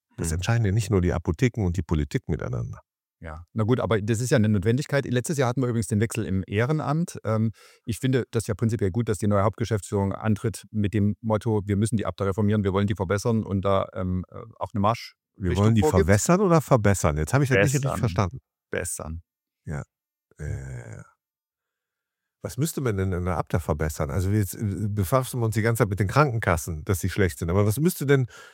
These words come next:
Speaker 1: wenn du einen Wunschzettel hättest, sag doch mal, was würdest du denn der neuen Hauptgeschäftsführerin, äh, jetzt mitteilen, wenn die dich fragen würde in einem Hintergrundgespräch: „Herr Holstein, Sie kennen sich da aus. W-,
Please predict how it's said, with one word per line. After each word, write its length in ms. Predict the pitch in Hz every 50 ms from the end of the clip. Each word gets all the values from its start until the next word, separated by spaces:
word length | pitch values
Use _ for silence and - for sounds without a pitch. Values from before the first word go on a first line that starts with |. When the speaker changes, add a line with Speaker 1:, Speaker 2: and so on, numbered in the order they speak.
| _ _ -
Speaker 1:
wenn 200 | 139 170 220 214
du 120 | 202 175
einen 280 | - 143 151 151 139 127
Wunschzettel 580 | 180 196 202 - - - 160 139 - 120 113
hättest, 360 | 110 147 185 - 196 170 -
sag 180 | - 156 170 -
doch 120 | - 170
mal, 220 | 147 147 147 147 139 - - - - - _
was 240 | - 151 180 - -
würdest 340 | 143 151 180 180 185 - -
du 60 | 156
denn 140 | 147 135 127
der 100 | 131 127
neuen 320 | 123 127 131 127 117 104
Hauptgeschäftsführerin, 1080 | 113 131 147 - - 143 - 170 160 151 - - - 160 151 143 143 143 139 139 135 131 - _ _ _ _ _ _ -
äh, 200 | 117 117 110 - - -
jetzt 420 | 120 120 120 120 - - - - -
mitteilen, 460 | 123 110 107 123 143 - - 151 139 135
wenn 100 | 135 143
die 80 | 156 139
dich 140 | 139 127 -
fragen 360 | - 113 113 110 117 117 113
würde 360 | 98 98 92 82 78 67 - - _
in 120 | 107 104
einem 80 | 110 101
Hintergrundgespräch: 720 | 107 120 110 117 107 87 92 90 76 80 - - 76 71
„Herr 140 | 82 73 80
Holstein, 360 | 95 95 - - 95 90 82
Sie 100 | 82 85
kennen 160 | - 104 101
sich 120 | 92 87 80
da 100 | 82 73
aus. 460 | 71 82 95 95 95 87 - - - - _
W-, 140 | - 92